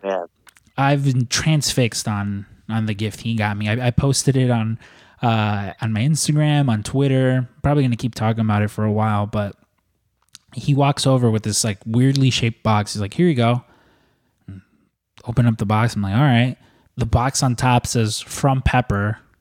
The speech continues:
Speaker 2: which I didn't put two and two together. I open it up,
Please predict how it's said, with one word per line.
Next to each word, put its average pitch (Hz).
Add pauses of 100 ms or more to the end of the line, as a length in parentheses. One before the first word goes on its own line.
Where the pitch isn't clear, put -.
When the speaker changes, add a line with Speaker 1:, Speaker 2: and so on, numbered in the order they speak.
(160)
Speaker 2:
which - (320)
I 117 (160)
didn't 123
put 117
two 123
and 113
two 113
together. 107 (600)
I 131
open 139
it 131
up, 120